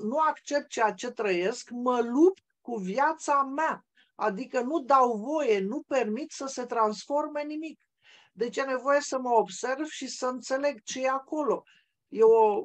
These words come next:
este o neiertare aici, nu este o neacceptare. Altfel, uh, îmi spun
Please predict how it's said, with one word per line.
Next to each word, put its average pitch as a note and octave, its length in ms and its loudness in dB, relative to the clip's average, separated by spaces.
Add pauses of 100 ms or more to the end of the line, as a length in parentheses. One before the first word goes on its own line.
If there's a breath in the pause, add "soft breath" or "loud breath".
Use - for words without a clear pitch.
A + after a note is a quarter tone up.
(100)
este A3 340 0
o G#3 120 4
neiertare A3+ 640 2
aici, F#3 240 -2
nu G3+ 120 -6
este B3 240 -6
o A3 100 0
neacceptare. G#3 920 -2 (240 soft breath)
Altfel, G#3 760 4
uh, A3 420 2
îmi A3 160 -4
spun F#4 300 0